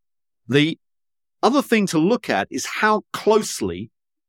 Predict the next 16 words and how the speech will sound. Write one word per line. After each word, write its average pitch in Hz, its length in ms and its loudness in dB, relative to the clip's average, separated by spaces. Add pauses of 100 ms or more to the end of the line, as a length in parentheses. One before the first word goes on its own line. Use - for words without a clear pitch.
(120)
global 180 440 4
liquidity 139 840 -2
moves 139 580 0
with 135 240 -2
asset 143 380 -2
prices. - 560 -2 (460)
And 135 120 2
this 214 200 0
chart 185 280 2
is 165 120 0
looking 165 260 0
at 139 100 -4
the 127 80 -2
growth 127 520 0
rate 123 240 -2
in 123 100 0